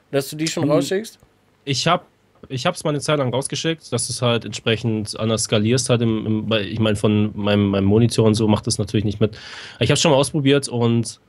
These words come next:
Speaker 2: klar bringt's was, weil du kannst halt YouTube ein bisschen verscheißern, weil die geben dir für die jeweilige, äh, Auflösung, die du halt hochschickst, nur die entsprechende Mbit-Zahl, die du halt machen kannst. Also wenn du halt sagst, hey,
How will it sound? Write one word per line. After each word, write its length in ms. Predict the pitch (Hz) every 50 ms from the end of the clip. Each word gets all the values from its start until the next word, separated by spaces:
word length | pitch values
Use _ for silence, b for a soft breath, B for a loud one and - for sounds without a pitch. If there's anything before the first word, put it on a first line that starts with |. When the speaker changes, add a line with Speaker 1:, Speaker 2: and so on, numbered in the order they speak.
| _ _
Speaker 2:
klar 240 | - 131 135 151 135
bringt's 300 | 131 131 147 165 - -
was, 320 | 156 160 165 - - -
weil 100 | 123 113
du 80 | 113 113
kannst 240 | - 127 127 123 131
halt 120 | 123 117
YouTube 280 | 131 139 - - 147 135
ein 60 | 127
bisschen 280 | 139 127 - 139 127
verscheißern, 760 | 123 - 110 101 104 - - 120 117 127 - 151 139 139 139 117
weil 80 | 113
die 80 | 113 107
geben 240 | 117 123 123 127 117
dir 160 | 117 113 110
für 140 | - - 113
die 100 | 107 110
jeweilige, 840 | 113 110 113 110 107 110 107 110 104 101 101 98 98 98 101 - -
äh, 100 | 101 98
Auflösung, 420 | - 120 123 131 123 120 123 120
die 100 | 117 113
du 120 | 113 110 107
halt 200 | 101 101 120 120 - - -
hochschickst, 540 | 135 131 - - 151 143 139 - - - B B B B B B B B B
nur 440 | 127 123 123 120 117 117 113 110 - - - _ _ -
die 240 | - 135 131 135
entsprechende 480 | 131 - - - 127 127 127 127 113 -
Mbit-Zahl, 880 | - 127 156 165 151 170 170 165 - - - - - 139 139 151 151 147
die 100 | 143 139
du 140 | 135 123
halt 260 | 123 123 127 123 127 131
machen 240 | 123 127 143 151
kannst. 220 | 135 139 135 127 - _ _ _
Also 160 | - 117 113 110
wenn 120 | 120 120
du 20 |
halt 120 | 117 107 -
sagst, 200 | 120 107 - -
hey, 340 | 139 170 202 196 156 131